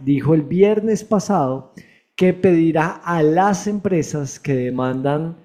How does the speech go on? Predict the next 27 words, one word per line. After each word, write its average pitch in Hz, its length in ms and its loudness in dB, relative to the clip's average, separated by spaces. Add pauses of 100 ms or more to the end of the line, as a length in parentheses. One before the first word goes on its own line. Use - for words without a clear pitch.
(240)
capital 139 540 2
humano 151 280 2
en 156 80 -2
el 156 140 0
exterior, 147 500 0
empresas 120 460 -8
norteamericanas 139 920 -2
que 131 120 -10
demandan 113 400 -6
capital 123 420 -6
humano 135 300 -4
en 139 80 -6
el 135 60 -6
exterior 139 460 2
y 123 60 -6
los 120 160 -4
trasladan 120 520 -4
a 139 60 -2
los 131 180 -4
Estados 120 420 -6
Unidos, 139 420 -4 (460)
a 170 240 2
que 175 120 2
paguen 170 560 0 (240)
cien 196 800 0
mil 214 320 0
dólares 214 720 0